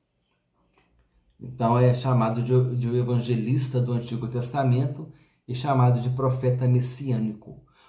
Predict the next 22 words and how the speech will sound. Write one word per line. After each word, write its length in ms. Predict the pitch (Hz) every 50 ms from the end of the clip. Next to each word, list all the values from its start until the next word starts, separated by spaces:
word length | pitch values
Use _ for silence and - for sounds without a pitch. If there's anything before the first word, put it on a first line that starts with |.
| _ _
Outros 400 | 156 175 214 233 - - - -
profetas 520 | - 190 175 - 175 165 165 - 147 131
messiânicos 680 | 147 147 143 127 - - 143 139 143 143 - - - -
também, 600 | 202 190 156 135 139 156 160 139 127 127 - - - _ _ _ _ _ _ _ _ _ _ _ _ _ _ _ _ _ _
é, 400 | 123 117 113 107 104 101 98 98 -
foram, 760 | - - - 123 127 120 131 127 - - 95 95 - - - - _ _ _ _ _ _ _ _ _ _ _ _ _ _ _ _ _ _
foram, 400 | - - 147 160 151 139 117 -
foram 340 | - 143 151 156 143 131
outros 240 | 135 135 127 - -
profetas 480 | - - 139 127 127 127 123 - - 127
messiânicos 600 | 135 147 147 - - 143 135 127 127 127 - -
também. 200 | 151 143 135 123
Jeremias 600 | 127 131 131 135 143 131 131 135 160 165 - -
também 260 | 135 127 131 147 147
foi 160 | - 156 135
um 80 | 127 123
profeta 480 | 123 117 113 - 123 113 - - 110
messiânico. 840 | 107 110 107 - - - 107 104 95 92 90 95 95 - - - - - _ _ _ _ _ _ _ _ _
Também 240 | - 117 113 120 127
falou 360 | 127 139 139 127 120 117 123
a 60 | 120
respeito 640 | 120 123 - - - - 117 110 110 - - 104 -